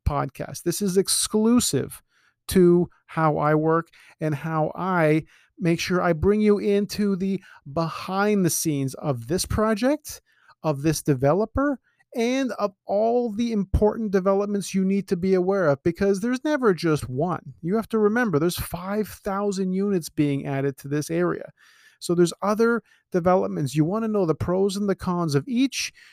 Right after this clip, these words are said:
You wanna know the backgrounds of each of the developers. You wanna know as much as possible to be a smart investor. Whether this is your first, your fifth, or your fiftieth investment, it doesn't matter. You still need to treat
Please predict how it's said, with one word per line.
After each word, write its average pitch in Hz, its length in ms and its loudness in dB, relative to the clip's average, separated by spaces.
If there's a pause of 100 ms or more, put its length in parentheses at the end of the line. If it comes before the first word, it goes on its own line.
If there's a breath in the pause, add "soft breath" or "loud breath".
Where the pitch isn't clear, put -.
(120)
You 156 120 0
wanna 170 260 -2
know 156 200 0
the 139 120 -2
backgrounds 196 880 -4
of 143 200 -6
each 160 240 -2
of 127 140 -4
the 127 80 -6
developers. 208 760 -2
You 185 180 2
wanna 254 340 -4
know 208 240 0
as 151 220 -2
much 170 380 -4
as 208 120 -2
possible 175 640 -6
to - 120 -4
be 160 220 0
a - 100 0
smart 143 540 2
investor. 135 680 -2 (280 soft breath)
Whether 202 300 4
this 220 240 -2
is 170 160 4
your 143 100 6
first, - 560 2 (280 soft breath)
your 147 160 2
fifth, - 500 2 (360 loud breath)
or 180 300 4
your 185 360 4 (340)
fiftieth 151 560 0
investment, 147 640 -2
it 156 160 -2
doesn't 196 340 0
matter. 202 500 0 (280 soft breath)
You 160 140 4
still 220 520 0
need 190 280 -2
to 190 80 2
treat 180 360 -2